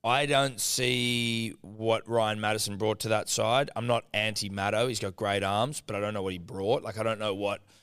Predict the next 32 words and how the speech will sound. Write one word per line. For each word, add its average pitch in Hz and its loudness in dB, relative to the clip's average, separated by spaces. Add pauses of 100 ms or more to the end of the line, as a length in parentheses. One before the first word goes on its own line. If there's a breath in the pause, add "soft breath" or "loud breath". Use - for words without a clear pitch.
(180 soft breath)
we 110 -4
got 107 0
out 101 2
of 90 -8
having 107 -2
him 98 -6
in 113 -6
there. 147 2
Now, 104 -2
maybe 113 0
you 110 -2
don't 110 2
just 101 -6
drop 104 0
a 104 -2
guy 101 4
after 101 -4
his 98 -6
first 101 -2
game 110 0
and 113 -4
you 101 -6
give 104 -4
him 98 -8
a 92 -8
shot. 113 0 (500 loud breath)
I, 175 4
though, 123 4
in 117 -4
fairness 127 0
to 110 -2
Ryan, 110 2